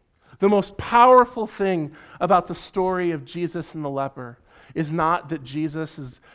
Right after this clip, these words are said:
vision for the kingdom is so big that he speaks into every aspect of this man's life, which he does, and that's true.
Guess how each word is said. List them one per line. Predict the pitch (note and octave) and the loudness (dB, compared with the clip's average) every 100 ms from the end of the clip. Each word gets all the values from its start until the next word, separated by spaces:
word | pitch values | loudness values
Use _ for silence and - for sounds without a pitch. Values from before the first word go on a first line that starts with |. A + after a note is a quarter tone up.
| _ | _
vision | C3+ C3 E3 D#3+ F3 D#3+ | -12 -6 -4 -4 -6 -6
for | - | -10
the | C#3+ | -14
kingdom | C3 - D3 C#3+ B2+ | -14 -10 -8 -8 -8
is | |
so | - - C#3+ C#3+ | -12 -10 -8 -8
big | B2+ C3+ C#3 C3+ - _ | -8 -8 -10 -14 -20 _
that | C#3 - | -12 -10
he | C#3+ | -12
speaks | - - D3+ C#3+ - | -16 -10 -10 -10 -10
into | C3+ B2+ | -8 -8
every | C3 B2+ | -10 -10
aspect | A#2+ B2 - C3+ A#2+ | -10 -12 -14 -16 -16
of | A#2 | -18
this | A#2+ - | -20 -18
man's | A#2+ A2 G#2+ | -16 -16 -18
life, | G#2+ A2 _ _ _ _ _ _ _ - | -20 -20 _ _ _ _ _ _ _ -18
which | C3 | -16
he | C#3 | -10
does, | C#3 B2 A2+ _ _ _ _ _ - | -8 -8 -12 _ _ _ _ _ -20
and | C3 | -18
that's | - | -18
true. | - B2 A#2+ | -20 -18 -20